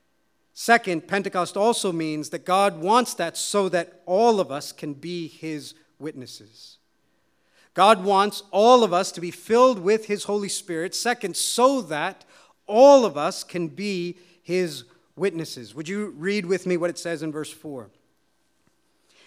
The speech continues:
"And they were all filled with the Holy Spirit and began to speak in other tongues as the Spirit gave them utterance.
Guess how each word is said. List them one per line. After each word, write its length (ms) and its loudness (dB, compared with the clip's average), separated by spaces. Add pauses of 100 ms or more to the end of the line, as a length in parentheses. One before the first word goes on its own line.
(120)
"And 120 -6
they 140 2
were 320 2
all 380 6
filled 580 0
with 240 0
the 80 -4
Holy 240 -4
Spirit 460 -10 (1000)
and 120 -4
began 340 2
to 80 -4
speak 480 -4
in 220 -2
other 320 2
tongues 560 -2
as 160 -4
the 80 -8
Spirit 440 -4
gave 240 -4
them 200 -4
utterance. 640 -10